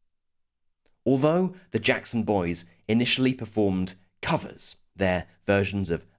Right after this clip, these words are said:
other people's songs, in nineteen sixty-eight, the Jackson Five recorded their first original record for a local Indiana label, Steeltown Records, and their first single, Big Boy, was released. That same year,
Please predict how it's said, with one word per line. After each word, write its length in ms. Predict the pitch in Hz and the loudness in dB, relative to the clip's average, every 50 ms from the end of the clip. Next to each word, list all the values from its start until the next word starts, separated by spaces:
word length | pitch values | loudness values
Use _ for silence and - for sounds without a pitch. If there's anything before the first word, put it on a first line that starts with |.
| _ - | _ -4
other 200 | 101 101 98 95 | -2 -2 -2 -2
people's 320 | - 98 85 - 65 - | -2 -4 -6 -6 -10 -10
songs, 520 | - - 123 92 - - - - - - - _ _ _ _ _ - | -8 -6 -6 -6 -8 -10 -16 -18 -18 -18 -18 _ _ _ _ _ 0
in 160 | 113 113 113 | 2 4 4
nineteen 320 | 123 139 147 147 160 156 | 4 2 0 -2 -4 -6
sixty-eight, 680 | 147 - - - - - - - 87 73 71 - - - - - _ _ _ | -4 -4 -4 -6 -6 -6 -8 -8 -8 -10 -10 -14 -18 -20 -20 -20 _ _ _
the 60 | - | -6
Jackson 400 | 98 101 160 151 - - - 151 | 0 0 0 0 0 -2 -6 -8
Five 400 | - - 120 101 90 90 90 - - - - - | -4 -2 0 2 2 2 0 -2 -6 -12 -8 -4
recorded 640 | 101 107 107 - - 127 120 120 135 127 - - - | -2 -2 -2 -2 -2 -2 0 0 0 -2 -2 -4 -4
their 140 | - 98 95 | -2 -2 -2
first 500 | - - - 131 127 123 123 - - - | -4 -4 -2 0 0 0 0 -4 -6 -6
original 500 | - 101 92 95 98 98 98 98 90 85 | -4 -4 -2 -2 -4 -4 -2 -2 -2 -2
record 460 | 85 92 90 - - - - - - - | -2 -4 -4 -4 -6 -12 -20 -20 -20 -12
for 260 | - 90 87 85 82 - - - - | -6 -4 -4 -4 -4 -6 -14 -10 -4
a 100 | - 90 | -2 0
local 360 | 95 98 101 98 101 101 - | 2 2 2 0 -2 -4 -6
Indiana 440 | - 98 98 90 85 87 90 87 82 | -4 -4 -4 -2 -2 -2 -2 -2 -2
label, 380 | 78 95 113 110 - - - - _ _ _ _ _ _ - | 0 0 0 0 -2 -6 -16 -20 _ _ _ _ _ _ -12
Steeltown 640 | - - - 113 101 95 92 - 95 82 82 82 | -12 -6 -2 0 0 0 0 -2 -4 -6 -6 -6
Records, 500 | 90 87 - - - - - - - - - _ _ _ _ - | -6 -8 -10 -12 -18 -20 -20 -20 -20 -20 -20 _ _ _ _ -2
and 220 | 101 104 101 98 - - _ _ _ _ | 0 0 0 -2 -6 -12 _ _ _ _
their 120 | - 107 98 | 0 0 0
first 380 | 98 - 131 135 139 139 - | 0 2 2 2 2 0 -2
single, 440 | - - 120 101 85 - - - - _ _ _ _ _ _ _ _ _ | -2 -2 -2 -2 -2 -6 -12 -18 -20 _ _ _ _ _ _ _ _ _
Big 300 | - 123 120 117 - - | 0 0 0 0 0 0
Boy, 300 | - 110 87 80 78 - 71 | 0 0 0 0 -4 -8 -4
was 280 | 78 87 87 - - - - _ | -2 -2 -2 -2 -4 -10 -14 _
released. 480 | 76 82 87 95 82 - - - - - _ _ _ _ _ _ _ _ _ _ _ _ _ _ _ _ _ _ _ _ _ _ _ - | -4 -2 -2 -2 -2 -4 -8 -12 -12 -18 _ _ _ _ _ _ _ _ _ _ _ _ _ _ _ _ _ _ _ _ _ _ _ 2
That 200 | 147 165 160 - | 2 2 2 0
same 300 | - - 165 165 170 156 | -2 0 2 2 2 2
year, 280 | 120 - - - - | 2 0 -2 -4 -10